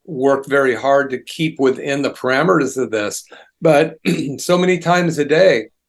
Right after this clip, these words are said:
I find myself falling off of it. So the more I'm able to pay attention to this, the better. So here's what Lao Tzu says. He says, Watch your thoughts, they become your words. Watch your words.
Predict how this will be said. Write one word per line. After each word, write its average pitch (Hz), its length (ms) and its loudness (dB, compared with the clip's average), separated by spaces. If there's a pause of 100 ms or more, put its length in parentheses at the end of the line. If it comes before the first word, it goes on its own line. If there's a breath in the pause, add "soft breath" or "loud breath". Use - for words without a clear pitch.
(300)
I 127 80 0
find 143 260 -2
myself 139 420 0
falling 139 340 2
off 135 280 -4
of 107 140 -6
it. 85 200 -12
So 127 540 2 (300 loud breath)
the 127 100 -2
more 147 260 6
I'm 143 300 2 (300)
able 143 300 4
to 127 40 -2
pay 135 220 2
attention 139 420 -2
to 123 80 4
this, 113 360 0
the 127 100 -2
better. 117 340 2
So 120 220 -4
here's 160 360 0
what 139 300 2
Lao 131 220 0
Tzu 143 340 -2
says. 95 460 -8
He 123 80 -6
says, 113 360 0 (360 loud breath)
Watch 160 320 4
your 190 100 6
thoughts, 165 760 0 (420)
they 127 140 2
become 147 320 0
your 143 180 4
words. 127 680 2 (600)
Watch 123 280 0
your 165 140 4
words. 151 680 2